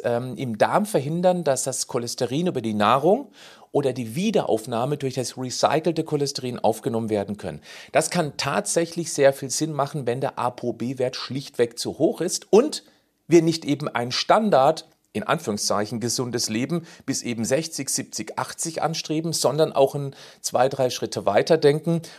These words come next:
und auch sehr gesunde, leistungsfähige, kognitiv auch frische und fitte einhundert werden wollen. Mein Wert,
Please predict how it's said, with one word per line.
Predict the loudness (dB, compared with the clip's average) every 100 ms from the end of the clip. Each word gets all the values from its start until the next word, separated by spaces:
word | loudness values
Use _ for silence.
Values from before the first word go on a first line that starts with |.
| -2
und | 2
auch | 4 2 0 _ _
sehr | -6 2 4
gesunde, | 4 2 0 0
leistungsfähige, | 2 4 2 0 -4 -2 -2 0 -2
kognitiv | -2 0 0 -2 -6 -4 -4 -4 -10 -16 _ _
auch | 4 4 0 -14
frische | -4 0 2 2
und | 0 -4
fitte | -4 -2 0
einhundert | 0 -4 -4 -4 -2
werden | -2 -2 -2 -6
wollen. | -6 -8 _ -20 -20 -18 -20 -20 _
Mein | -2 2 4 4 6
Wert, | 6 6 2